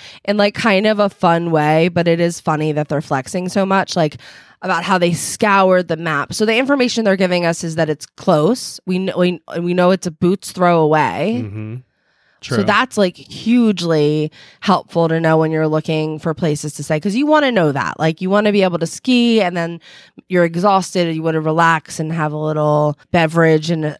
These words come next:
Speaker 1: nosh and be done with your day. So I think it is good to have all of this information. And also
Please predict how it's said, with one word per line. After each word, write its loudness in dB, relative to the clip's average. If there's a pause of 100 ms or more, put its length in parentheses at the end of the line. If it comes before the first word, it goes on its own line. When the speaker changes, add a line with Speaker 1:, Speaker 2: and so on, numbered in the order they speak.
Speaker 1:
nosh -2
and -6
be -2
done 0
with -4
your -2
day. -6
So 2
I 0
think -2
it 0
is 0
good 0
to 0
have 2
all 4
of -6
this -4
information. -4
And -4
also 2